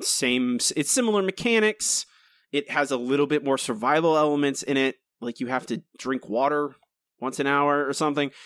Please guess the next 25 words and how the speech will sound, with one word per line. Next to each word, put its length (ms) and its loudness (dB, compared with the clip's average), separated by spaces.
You, 140 -2
they 120 0
give 220 -2
you 240 -8
all 180 0
the 80 -2
water 300 0
you 120 -6
could 140 -12
possibly, 420 -6
you, 260 -8
you're 140 -4
not 220 -4
gonna 160 -10
die 240 -8
from 280 -16
starvation 560 -10
in 80 -16
that 120 -16
game. 200 -12
But, 220 -2
um, 440 -2
so 140 -6
there's 220 -4
that, 280 2